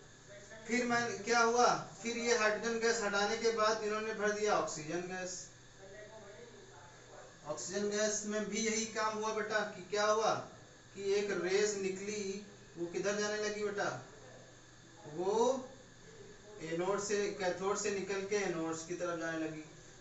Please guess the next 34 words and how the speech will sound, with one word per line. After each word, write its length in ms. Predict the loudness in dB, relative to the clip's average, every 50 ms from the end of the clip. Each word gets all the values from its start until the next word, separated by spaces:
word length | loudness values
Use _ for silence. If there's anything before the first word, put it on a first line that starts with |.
| -20 -12 -4
फिर 220 | 0 0 2 2 0
उन्होंने 320 | 0 0 2 2 2 2
नाइट्रोजन 460 | 2 2 2 2 2 2 2 0 0
गैस 280 | 2 2 2 2 0 0
भरी, 260 | 0 0 0 0 -2 -4 -8 -12 -18 -18 -20 -18 -18 -16 -16 -16 -16 -16 -16 -16 -14 -8 -2
नाइट्रोजन 500 | 0 2 2 2 2 4 4 4 4 6
गैस 240 | 6 6 4 4 2
में 100 | 0 -2
भी 60 | -2 0
वही 280 | 2 2 2 4 2
हुआ 280 | 2 0 0 0 0 0 -2 -6 -10 -14 -16 -16 -16 -14 -8 -4 0
क्या 200 | 4 4 4 4 2 0 -6 -10 -14 -16 -18 -18 -18 -18 -18 -18 -18 -16 -16 -16 -16 -12 -10
कि 560 | -8 -6 -6 -4 -4 -4 -4 -4 -6 -8 -10 -12 -14 -16 -16 -16 -10 -4
यहाँ 320 | -2 0 2 2 2 2
से 160 | 2 0 0
निकल 300 | -2 -2 -2 0 0 -2 -2 -2 -2
के 160 | 0 2 2 2 0 -2 -6 -10 -6
कोई 160 | -2 0 0 0
कैथोड 460 | 2 2 0 0 0 0 -2 0 0
से 120 | 0 -2 -2
निकल 220 | -2 -2 -2 -4
के 160 | -4 -4 -4
किधर 260 | -4 -2 -2 -2 0 0
जा 120 | 0 0
रहा 160 | 2 2 2
है 60 | 2 2
बेटा, 220 | 0 -4 -6 -8 -8 -10 -14 -16 -18 -18 -16 -14 -12 -10
एनोड 280 | -8 -6 -6 -6 -8 -8
की 60 | -10 -10
तरफ 320 | -10 -10 -10 -10 -10 -10
जा 80 | -8 -8
रहा 80 | -8
है। 220 | -10 -12 -14 -16 -20 -20 -20 -20 -20 -20 -20 -20 -20 -20 -20 -20 -20 -20 -20 -20 -20 -20 -20 -20 -18 -18 -18 -16 -18 -18 -18 -18 -18 -20 -20 -20 -20 -20 -18 -18 -18 -18 -12 -4 0
तो 100 | 0